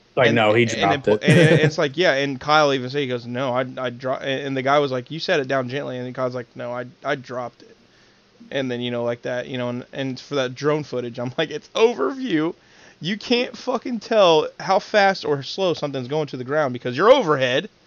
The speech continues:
Speaker 1: Yeah.
Speaker 2: And I'm just like
Speaker 1: Oh, and there was one interesting part of Little Nicky's testimony that I did wanna point out. Um, it was towards the end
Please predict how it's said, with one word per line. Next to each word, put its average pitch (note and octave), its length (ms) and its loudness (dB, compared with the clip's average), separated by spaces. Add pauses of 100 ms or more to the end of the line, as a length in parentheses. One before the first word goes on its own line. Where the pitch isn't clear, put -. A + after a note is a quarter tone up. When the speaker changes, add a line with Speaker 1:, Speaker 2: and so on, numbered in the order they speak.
(920)
Speaker 1:
Yeah. A#2 280 2 (140)
Speaker 2:
And D3 140 -4
I'm E3+ 80 -4
just D#3 120 -4
like D#3 120 6
Speaker 1:
Oh, A#2 320 6 (260)
and C3+ 180 4
there C#3 100 6
was C3 200 4
one D#3+ 220 4
interesting C#3 480 2
part B2+ 220 4
of A2 100 2
Little A#2+ 240 6
Nicky's A#2 360 2
testimony A2 580 2
that G#2+ 140 4
I G#2 80 4
did A2 180 2
wanna G#2+ 200 0
point G#2 320 -2
out. G#2 340 0 (500)
Um, A2+ 180 6
it A2+ 80 6
was A2 140 4
towards C#3 320 4
the A#2 160 0
end A2+ 460 2